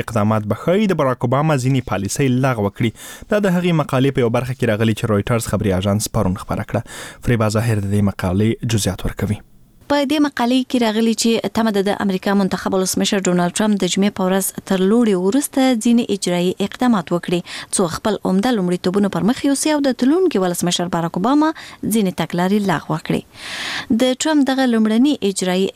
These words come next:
Speaker 2: اقدامات به ښایي څه باندې دوه سوه پنځه اویا فرمانونه لغوه کړي چې ولسمشر باراک اوباما د خپلې اته کلنې واکمنۍ پر مهال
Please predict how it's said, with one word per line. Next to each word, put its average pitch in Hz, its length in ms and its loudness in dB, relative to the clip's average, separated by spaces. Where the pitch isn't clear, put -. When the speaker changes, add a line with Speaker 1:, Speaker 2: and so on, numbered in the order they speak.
Speaker 2:
اقدامات 202 480 0
به 240 320 0
ښایي 254 320 2
څه 226 240 -2
باندې 226 400 2
دوه 254 180 2
سوه 233 240 2
پنځه 196 380 0
اویا 185 240 0
فرمانونه 170 560 2
لغوه 247 260 0
کړي 240 220 2
چې - 520 -4
ولسمشر 214 480 0
باراک 185 240 -2
اوباما 196 300 2
د - 120 -6
خپلې 202 300 0
اته - 240 -4
کلنې 247 320 2
واکمنۍ 170 440 -2
پر 170 140 0
مهال 202 260 -2